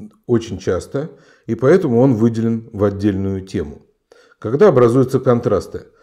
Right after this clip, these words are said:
Контраст образуется, когда мы сравниваем объекты и находим между ними различия. Для чего, собственно, нужны контрасты? Контрасты нужны для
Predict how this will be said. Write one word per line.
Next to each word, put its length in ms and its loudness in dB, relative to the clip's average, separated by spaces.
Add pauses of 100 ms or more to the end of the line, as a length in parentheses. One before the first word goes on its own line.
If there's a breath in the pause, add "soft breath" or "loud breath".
(200 soft breath)
Контраст 460 0
образуется, 560 -2
когда 400 0
мы 200 0
сравниваем 560 0
объекты 680 -2
и 300 -8
находим 600 -6
между 580 -8
ними 440 -10 (160 soft breath)
различия. 680 -4 (1300 soft breath)
Для 140 -8
чего, 300 4
собственно, 440 2
нужны 420 4
контрасты? 640 -4 (440)
Контрасты 580 -2
нужны 400 0
для 480 -2